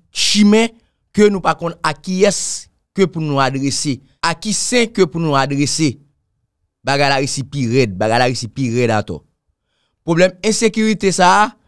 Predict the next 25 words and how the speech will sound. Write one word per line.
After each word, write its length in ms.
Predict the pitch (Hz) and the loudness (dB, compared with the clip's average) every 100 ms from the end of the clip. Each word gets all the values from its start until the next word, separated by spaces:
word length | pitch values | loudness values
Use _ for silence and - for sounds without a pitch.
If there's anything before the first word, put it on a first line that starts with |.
| _ _ _ _ _ _ _ - | _ _ _ _ _ _ _ -8
nou 220 | 165 214 | -2 0
mande 380 | 202 175 147 165 185 95 | 2 2 2 2 2 -4
jiski 680 | 101 160 214 - - 196 170 | -2 0 0 -2 -8 -6 -2
lè 160 | 151 143 | 0 0
la 100 | 135 | -2
fini 400 | - 147 139 151 156 _ _ | -4 -6 -4 -6 -8 _ _
e 140 | 226 233 | 0 0
ki 380 | 233 269 254 254 | 0 0 2 2
est 220 | - - | 0 -4
ka 140 | 190 170 | -2 0
vin 220 | 175 180 | 0 0
rezoud 540 | 175 180 131 196 262 - | 4 2 2 2 0 0
pwoblèm 560 | 165 151 151 180 196 202 _ _ _ _ _ _ _ - | -4 -2 2 2 2 -6 _ _ _ _ _ _ _ -4
ensekirite 600 | 196 - 180 175 165 160 | -2 0 -2 0 0 0
sa 200 | 143 131 | 0 0
pou 160 | 123 127 | -2 -4
nou. 160 | 143 113 _ _ _ _ _ _ _ _ _ 120 | -2 -4 _ _ _ _ _ _ _ _ _ -12
Nou 80 | 139 | -2
pa 160 | 185 | -2
gen 160 | 196 208 | -2 -4
pèsonn, 640 | - 233 - 240 277 285 - _ _ _ _ _ _ _ - | 0 0 2 2 2 0 -6 _ _ _ _ _ _ _ -4
se 120 | 196 | -2
sòf 320 | - 190 180 - | 0 -2 -2 -4
Letènèl 480 | 170 170 156 151 143 | -4 0 0 2 -2
sepleman. 520 | 135 123 143 139 143 | -4 -6 -4 -4 -4